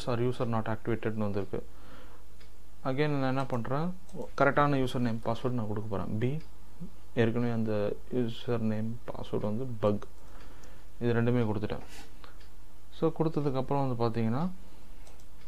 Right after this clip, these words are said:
பி, bug இது ரெண்டுமே வந்திருக்கு. இதை நான் எந்த மாடிஃபையும் பண்ணாம அப்படியே forward பண்றேன்.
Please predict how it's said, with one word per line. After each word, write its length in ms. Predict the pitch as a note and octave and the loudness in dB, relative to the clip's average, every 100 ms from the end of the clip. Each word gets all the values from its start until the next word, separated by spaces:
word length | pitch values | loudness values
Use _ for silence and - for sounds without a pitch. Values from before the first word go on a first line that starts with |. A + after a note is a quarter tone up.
| - - - - - - - - - - - - - B2 | -2 -4 -2 -2 -2 -2 -2 -4 -4 -4 -2 -2 -2 2
பி, 340 | C#3 D3+ D3+ - B2+ | 6 6 4 0 4
bug 200 | B2+ A2+ | 6 6
இது 220 | A#2 A#2+ | 6 4
ரெண்டுமே 220 | B2 B2+ | 6 6
வந்திருக்கு. 460 | B2 A2 G#2 G#2 - - | 6 4 2 0 0 0
இதை 160 | A#2 | 2
நான் 100 | A#2+ | 4
எந்த 200 | A#2+ B2+ | 4 4
மாடிஃபையும் 500 | B2 B2 B2+ B2 A#2 | 4 4 2 2 0
பண்ணாம 220 | A2 A2 B2 | 2 2 2
அப்படியே 360 | A#2+ A2+ A#2 | 2 0 2
forward 260 | A2 G#2+ G#2 | 4 4 2
பண்றேன். 380 | G#2+ G#2 C3+ | 0 0 0